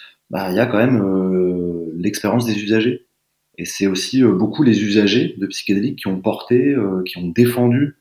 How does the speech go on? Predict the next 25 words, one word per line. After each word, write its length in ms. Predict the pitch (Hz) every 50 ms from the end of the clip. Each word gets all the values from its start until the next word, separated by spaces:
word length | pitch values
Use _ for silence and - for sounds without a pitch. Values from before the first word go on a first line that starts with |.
| _ _ _ _ _ _ _ _ -
l'intérêt 380 | - 107 107 107 110 113 110 110
de 40 |
ces 80 | - 104
substances, 680 | - - 98 - - - 113 120 127 123 - - - 92
euh, 280 | 90 87 85 85 87 87
dans 220 | - 107 113 110
un 80 | 117 117
contexte 360 | 120 110 87 - 110 - 95
de 60 | 101
prohibition 680 | 92 - - 95 92 90 92 92 - - - 143 143 139
depuis 320 | 113 95 - - - 101
les 60 | 98
années 100 | 98 101
soixante-dix. 720 | 98 - 98 - - 110 110 110 110 110 - - - _ _ _ _ _ - - _ _ _ _ _ -
Et 200 | 98 95 92 92
d'ailleurs, 540 | 90 90 90 - - - 98 120 143 131 117
la, 240 | 101 95 95 95
la 220 | 90 90 87 90 90
médicalisation 920 | 98 110 110 - - - 113 107 104 110 107 107 - - 120 117 117 113
des 80 | 117
psychédéliques 400 | - - - - 92 92 101 101
qu'on 160 | - - 90 92
observe 320 | - - - 95 95 92
aujourd'hui, 480 | 90 90 92 90 90 117 151 185 185 151
euh, 380 | 101 92 92 92 90 90 90